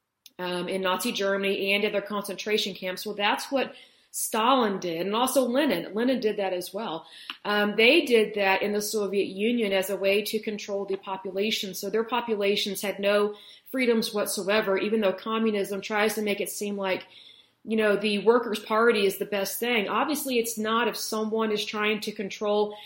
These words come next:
how you vote, where you live, how much money you make. So you're not really free. So that's the lie, or one of the many lies within communism, which is really, really quite sad.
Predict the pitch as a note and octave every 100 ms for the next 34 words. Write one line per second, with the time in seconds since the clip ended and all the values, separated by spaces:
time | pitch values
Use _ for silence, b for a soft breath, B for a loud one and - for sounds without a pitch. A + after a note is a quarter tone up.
0 | B B G#3 G3+ G#3+ A3 F#3 G#3+ G#3 G#3
1 | - F#3 G3+ G#3 G3+ G3+ G3 G3 - B
2 | - A3 G3+ G3+ G#3 A3+ A3 F#3+ F#3 F3+
3 | - A3+ A#3 B3+ A#3+ A3 A3+ G3+ F3+ -
4 | B3 B3+ D#3+ F3 A3+ G#3 A3+ B3+ - G#3+
5 | G3 G3+ A3+ G#3+ F#3 F#3 G3 A3+ G3 G3+
6 | C4 C4 G3+ F3+ F3+ - - B B -
7 | A#3 A#3+ A3 - A3+ A#3 G#3+ F#3 G3 G3
8 | G3 F3+ F3+ G3 A#3+ A3+ G3 F3 G3 G3+
9 | F#3+ - G3 F3 - - G3+ F3+ E3